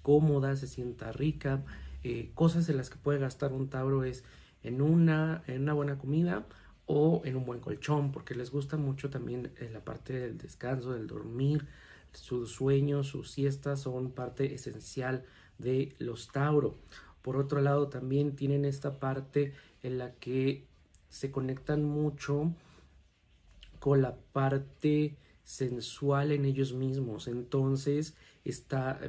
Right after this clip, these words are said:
pueden, pueden ser muy pulcros al vestir, pueden tener muy buen estilo. Entonces, en esta parte, eh, les beneficia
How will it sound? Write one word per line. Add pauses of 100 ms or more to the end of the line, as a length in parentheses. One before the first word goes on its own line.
(100)
pueden, (240)
pueden
ser
muy
pulcros (220)
al
vestir,
pueden
tener
muy
buen
estilo.
Entonces, (260)
en
esta
parte, (140)
eh,
les
beneficia